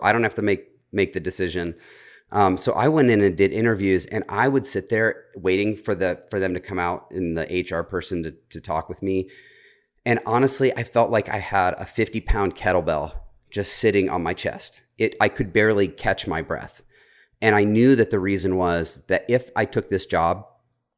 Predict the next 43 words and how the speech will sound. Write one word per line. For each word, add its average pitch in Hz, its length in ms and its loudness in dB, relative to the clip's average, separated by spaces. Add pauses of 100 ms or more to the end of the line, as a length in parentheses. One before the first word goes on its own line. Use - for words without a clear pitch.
(340)
as 139 140 2
cool 135 260 4
as 135 100 4
the 131 80 -2
place 123 300 2
was 113 260 4
and 120 80 2
the 107 60 0
cappuccino 113 540 -2
machines 117 500 0
and 101 320 0 (240)
the 101 80 -4
pool 117 260 0
tables 120 460 2
and 107 100 -2
the 101 60 2
weight 98 240 2
room 113 260 2
and 98 80 2
everything 113 380 0
else 98 160 -2
that - 80 -4
came 110 220 -2
along 92 260 2
with 117 140 0
it, 143 240 0 (260)
all 120 160 6
that 147 140 4
stuff 139 200 0
was 98 180 0
there 104 280 6
to 127 160 -2
keep 127 300 -2
you 120 140 4
at 113 180 4
your 107 100 2
job 87 480 0
so - 100 -4
you 104 120 0
don't 107 240 4
have 101 180 -4
to 98 80 -4
leave. 85 400 -8